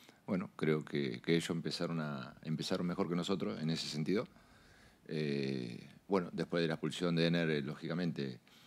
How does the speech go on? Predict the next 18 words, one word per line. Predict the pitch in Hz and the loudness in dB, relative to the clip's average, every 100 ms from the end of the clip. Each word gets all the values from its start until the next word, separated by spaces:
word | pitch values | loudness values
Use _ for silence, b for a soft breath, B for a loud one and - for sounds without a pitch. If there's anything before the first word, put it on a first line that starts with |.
| B B - - | B B -20 -4
que | 85 | 2
a | 82 | 6
veces | 95 - | 6 4
es | 98 | 4
complicado, | 95 90 85 82 107 90 76 | 2 2 2 2 4 2 0
porque | 76 82 | -4 -2
no | 85 | -2
sabes | 87 90 85 | 0 0 0
si | 87 | -2
es | |
mejor | 82 82 95 90 | -2 -2 -2 0
para | 90 | 0
el | 85 78 | -2 -2
que | 80 73 76 | -2 -2 -2
se | - 80 | -4 0
queda | 92 92 | 2 2
con | 87 85 | 2 2
diez | 101 104 | 2 0